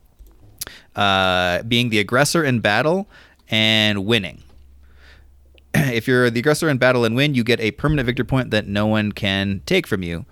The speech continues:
Um, and then the other one is, um, by, let's see, this, oh, shoot, I'm drawing a <laughs> what's the other one?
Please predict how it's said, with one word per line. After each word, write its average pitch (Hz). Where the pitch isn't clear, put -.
Um, 98
and 104
then 113
the 120
other 139
one 131
is, 113
um, 95
by, 95
let's 101
see, 110
this, 90
oh, 95
shoot, -
I'm 95
drawing 98
a -
<laughs> -
what's -
the 104
other 92
one? 90